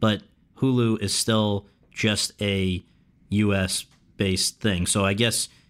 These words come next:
is that likely to change, or are we gonna have to wait out and see if, because now the live T V is the priority, that's not likely to happen in the near future?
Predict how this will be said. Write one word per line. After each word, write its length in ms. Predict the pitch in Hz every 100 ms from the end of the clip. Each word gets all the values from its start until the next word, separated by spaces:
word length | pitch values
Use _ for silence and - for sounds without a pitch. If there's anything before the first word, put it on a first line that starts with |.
| _
is 180 | 113 95
that 200 | 107 87
likely 420 | 90 101 135 131
to 80 | 123
change, 420 | - 135 139 120
or 180 | 101 98
are 40 |
we 100 | 95
gonna 180 | 98 92
have 180 | 101 -
to 80 |
wait 220 | 95 95 95
out 180 | 95
and 140 | 92 90
see 220 | - 98
if, 100 | 90
because 420 | 110 - 131 110
now 220 | 107 104
the 140 | 95 98
live 300 | 101 101 98
T 100 | 107
V 140 | 98
is 100 | 101
the 80 | 92
priority, 540 | - 95 92 92 92
that's 340 | 90 98 92 -
not 220 | 95 92
likely 260 | 95 92 95
to 60 |
happen 260 | 90 90 90
in 80 | 87
the 80 |
near 180 | 87 90
future? 440 | - 104 107 110